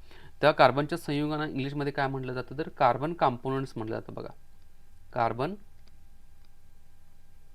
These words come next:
कंपोनेंट. तर या कार्बन कंपोनेंट्सवरती पण बऱ्याच वेळा प्रश्न विचारण्यात आलेले आहेत, तर ते कुठले कुठले आहेत ते अभ्यासणं पण गरजेचं आहे बघा. नंतर आम्ल, आम्लारिंग, क्षार, याला इंग्लिशमध्ये म्हटलं जातं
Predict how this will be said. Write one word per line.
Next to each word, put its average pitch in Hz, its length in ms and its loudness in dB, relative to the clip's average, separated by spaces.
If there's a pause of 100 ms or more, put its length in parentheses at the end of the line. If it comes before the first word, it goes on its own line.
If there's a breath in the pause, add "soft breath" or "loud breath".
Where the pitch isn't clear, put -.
(160)
कंपोनेंट. 113 680 2 (1040)
तर 151 60 0
या 190 80 4
कार्बन 151 380 8
कंपोनेंट्सवरती 147 760 2
पण 139 140 -2
बऱ्याच 120 240 2
वेळा 117 80 0
प्रश्न 120 280 -2
विचारण्यात 120 380 0 (120)
आलेले 113 200 -2
आहेत, 120 180 -6
तर 190 60 -4
ते 214 100 -6
कुठले 208 280 -2
कुठले 170 280 -2
आहेत 147 140 -2
ते 165 60 0
अभ्यासणं 123 400 -2
पण 131 100 -4
गरजेचं 110 420 -2
आहे 110 80 -4
बघा. 101 140 -8 (580 loud breath)
नंतर 160 380 6 (220)
आम्ल, 151 360 4
आम्लारिंग, 131 680 2
क्षार, 110 360 4 (320)
याला 127 340 2
इंग्लिशमध्ये 127 460 -2
म्हटलं 123 180 0
जातं 123 260 -2